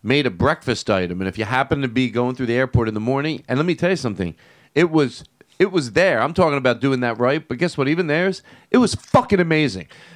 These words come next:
It was like biting into the pretzel, but it was in the shape of a bun. And there was sausage in it. On that, no, I got ham and cheese. I got ham and cheese in a pretzel, in a real fucking pretzel. I only had it once.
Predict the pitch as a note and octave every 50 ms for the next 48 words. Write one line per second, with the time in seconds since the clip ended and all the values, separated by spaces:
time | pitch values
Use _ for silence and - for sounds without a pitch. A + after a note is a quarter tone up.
0 | D#3+ - _ - E3+ F#3+ G3 A3 E3+ F3+ F3+ D3 B2 G2 - - G3 G#3+ A#3 A3
1 | A3+ A3 G#3+ G#3+ G#3 G#3 F3 - F3+ F3+ E3+ - - F3+ E3 D3 D3+ D3 C#3 C#3+
2 | B2 C#3+ C3+ B2 A#2 - - F3 F3 F3 E3+ - D#3+ C3+ B2 B2 A2 G2 D3 D#3
3 | D#3 C3 A2+ G#2+ G#2 A2 A2+ A2+ - _ _ _ _ _ _ _ _ - B2 C3+
4 | C3+ C3 B2+ B2+ B2 B2 B2 B2 C#3 C#3 C#3 C3 B2+ B2 A#2 A2 - - - D3+
5 | D#3 E3 F3 - - F3 D#3 B2 D#3 D#3+ D#3 D#3 D#3+ D#3+ D#3 - - C3 C3+ C#3+
6 | D3+ D#3 D#3 - D3 C#3+ C3 A#2 A#2+ B2+ C3 C3+ A2+ G#2 D3 C#3+ D3+ D#3 D3+ C#3+
7 | B2+ - - C#3+ C3 A2 F#2 F2+ - - - - A#2 A#2 A#2 A2+ A2 C3 C3 C3+
8 | C#3 B2 - - B2+ A#2+ A#2 A2 - - - _ _ _ _ _ _ _ - C3+
9 | A#2+ A2 - - - - - E3+ E3+ D#3+ - - - G2 F#2+ G#2 G#2+ G#2+ G#2 G#2
10 | C3 E3+ F#3 F#3 F3+ E3 D#3 C3 - - E3+ D3 - D3+ B2 A2+ - D3+ D3+ D3+
11 | - - D#3+ D#3+ C#3 C3+ _ _ _ _ _ _ _ _ _ _ _ _ _ _
12 | - _ - _ - A#2 B2+ C3 C3 A#2+ A2 A#2 G#2+ F2 E2 - - F#2 F#2 F#2
13 | G#2+ A2 G2 - - - - -